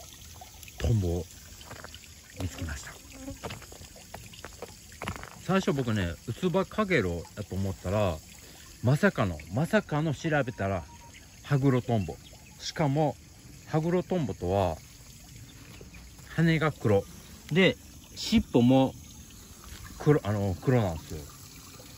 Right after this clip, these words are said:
で、その生態、その生態を、まあ、皆さん、ググってもらったらわかるんですけど、羽黒トンボは、珍しいトンボらしくて、そのトンボを見つけたら、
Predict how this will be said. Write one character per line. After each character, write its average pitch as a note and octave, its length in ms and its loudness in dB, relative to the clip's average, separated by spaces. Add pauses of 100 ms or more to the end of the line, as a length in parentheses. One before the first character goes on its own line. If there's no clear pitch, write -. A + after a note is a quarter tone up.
(360)
で、 D#3+ 220 4 (680)
そ D3+ 80 0
の E3 140 0
生 E3 180 0
態、 C3+ 240 2
そ - 160 -2
の F#3 140 2
生 F3 180 2
態 D#3+ 180 0
を、 D#3 380 2
ま C#3 80 4
あ、 B2 40 6
皆 C3 340 4
さ A#2 140 0
ん、 E2 60 -4 (560)
グ C#3 120 2
グ F#3 120 4
っ F#3 40 2
て - 120 -6
も F#3 120 0
ら D3+ 80 0
っ G#2+ 40 -2
た - 120 -8
ら F2+ 80 -2
わ G2+ 60 -4
か A#2 100 0
る A2+ 80 4
ん F#2+ 40 -2
で E2 100 -2
す D#2 40 -8
け F#2+ 80 -6
ど、 F#2 240 0 (640)
羽 D#3 120 2
黒 F3+ 220 0
ト - 220 -6
ン C#3 140 0
ボ F#2 120 0
は、 G2 200 4 (920)
珍 F#3 460 4
し G2 220 -2
い E2+ 40 -8
ト - 160 -10
ン G2+ 100 0
ボ G2 120 0
ら G2 80 0
し - 100 -12
く F#2 120 -12
て、 G2 280 -2 (960)
そ F3+ 80 -2
の F#3 80 -2
ト A#2 140 -4
ン A2+ 80 -2
ボ G#2 80 -2
を G2+ 40 0
見 A2 160 -2
つ - 120 -16
け A#2+ 100 2
た G#2 140 -2
ら、 C3 260 6